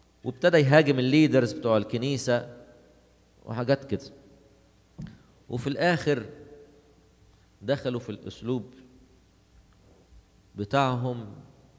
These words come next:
"سلم بقى للرب يسوع"، ومش عارف، "صلي صلاة إيه". الأسلوب ده غير المقبول بالنسبة لنا.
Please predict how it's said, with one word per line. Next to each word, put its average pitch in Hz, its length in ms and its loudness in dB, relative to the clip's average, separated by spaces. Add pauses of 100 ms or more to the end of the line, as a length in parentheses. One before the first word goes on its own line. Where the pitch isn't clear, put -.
(800)
"سلم 117 480 -2
بقى 104 180 -2
للرب 95 360 -2
يسوع"، 123 800 -2 (540)
ومش 101 960 -6
عارف، 98 220 -10
"صلي 107 320 -2
صلاة 104 280 -6 (140)
إيه". 123 320 -4 (920)
الأسلوب 110 500 -6 (360)
ده 110 160 -2
غير 107 280 -4
المقبول 98 640 -6
بالنسبة 92 380 -6
لنا. 90 160 -10